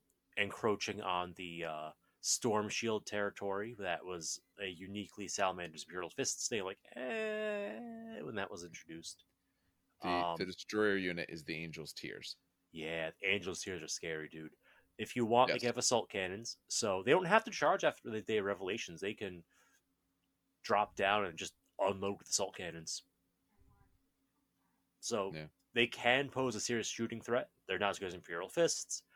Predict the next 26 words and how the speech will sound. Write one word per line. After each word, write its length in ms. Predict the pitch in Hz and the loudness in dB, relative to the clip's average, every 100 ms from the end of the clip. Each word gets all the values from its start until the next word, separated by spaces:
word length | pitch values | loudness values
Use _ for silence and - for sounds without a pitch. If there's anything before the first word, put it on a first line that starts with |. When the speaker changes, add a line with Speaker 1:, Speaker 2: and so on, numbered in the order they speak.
| _ | _
Speaker 1:
but 100 | 143 147 | -4 -2
they 60 | |
still 200 | - 139 | 0 0
pose 260 | - 110 - | 2 2 4
solid 300 | 107 90 - | 4 2 0
threats 280 | 92 - - | -4 -2 0
there 280 | 143 139 | 2 2
with 120 | 120 - | 0 -2
the 60 | |
assault 320 | 98 143 127 - | 0 2 2 0
cannons. 560 | 120 120 117 117 - _ _ _ _ _ _ _ | 0 0 -4 -8 -12 _ _ _ _ _ _ _
They 80 | 110 | -4
close 200 | - - | -4 -8
combat 460 | - 113 107 107 - | 0 2 4 2 0
well. 320 | 110 101 101 _ _ | -2 -2 -4 _ _
They're 160 | 123 123 | 2 6
nice 240 | 165 175 | 6 6
and 180 | 156 95 | 2 6
rounded. 460 | 104 110 107 110 - _ - | 6 6 2 -6 -8 _ -4
They 60 | |
have 40 | 98 | -4
a 60 | |
bias 340 | 87 120 123 - | 6 8 8 4
towards 220 | 117 - | 0 -2
close 220 | - 95 | -4 -6
combat. 500 | - 73 - 73 73 | -8 -16 -12 -10 -10